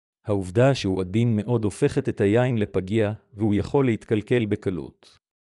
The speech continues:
לכן חשוב מאוד לשמור את היין במקרר הייעודי ולשלוף אותו מוכן לשתייה בדיוק בטמפרטורה המתאימה.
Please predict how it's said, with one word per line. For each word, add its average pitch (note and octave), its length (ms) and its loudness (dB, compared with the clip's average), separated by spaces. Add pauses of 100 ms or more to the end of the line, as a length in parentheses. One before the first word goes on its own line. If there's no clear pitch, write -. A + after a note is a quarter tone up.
(800)
לכן E3+ 360 -2
חשוב G#2 460 -2
מאוד G#2+ 260 -2
לשמור A#2+ 360 -2
את A2 100 -4
היין A2 380 2
במקרר G2+ 460 0
הייעודי G2+ 520 2
ולשלוף G#2 540 0
אותו G#2 180 -2
מוכן C#3+ 360 -2
לשתייה A#2 520 -2
בדיוק A#2 500 -2
בטמפרטורה A2 840 0
המתאימה. G2 480 -2